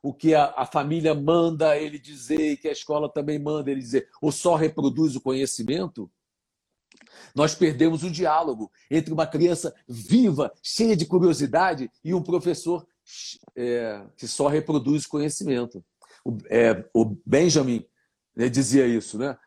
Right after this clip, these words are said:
É, quando você reproduz, apenas reproduz conhecimento, você mata a aura do objeto inicial. Eu saí da escola sabendo que a Lei Áurea foi cons-,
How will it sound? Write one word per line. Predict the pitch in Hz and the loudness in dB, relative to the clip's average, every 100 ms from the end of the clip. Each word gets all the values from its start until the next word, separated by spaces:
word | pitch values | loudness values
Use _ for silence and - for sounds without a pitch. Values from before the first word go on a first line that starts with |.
| _ | _
É, | - | -8
quando | - 151 | -2 0
você | 147 139 156 | 0 0 2
reproduz, | 170 175 147 120 180 160 - | 2 2 0 0 0 -2 -6
apenas | 127 170 185 151 | -4 0 0 0
reproduz | 160 160 151 135 143 | -2 0 0 2 0
conhecimento, | - 131 127 - 110 139 190 123 - - | 0 -2 -2 -4 -4 -4 -4 -8 -12 -4
você | 147 147 151 | -4 -2 -4
mata | 113 120 139 208 - 147 - | -6 -6 -4 -4 -4 -4 -2
a | 139 | 0
aura | 135 160 190 185 | 2 2 0 -2
do | 151 | -4
objeto | 127 117 139 135 | -6 -4 -4 -4
inicial. | 120 117 110 90 78 _ _ _ _ - _ | -8 -10 -10 -10 -12 _ _ _ _ -20 _
Eu | 151 185 | 0 2
saí | 185 165 | 2 2
da | 147 | 0
escola | 135 - 160 151 | -2 -2 0 0
sabendo | - 160 165 160 | -2 -4 -4 -4
que | 156 139 - - | -4 -6 -8 -6
a | 135 | -2
Lei | 135 135 | 0 2
Áurea | 127 170 202 185 | 0 0 -2 -4
foi | 143 165 180 | -4 -2 -2
cons-, | 180 156 | -4 -6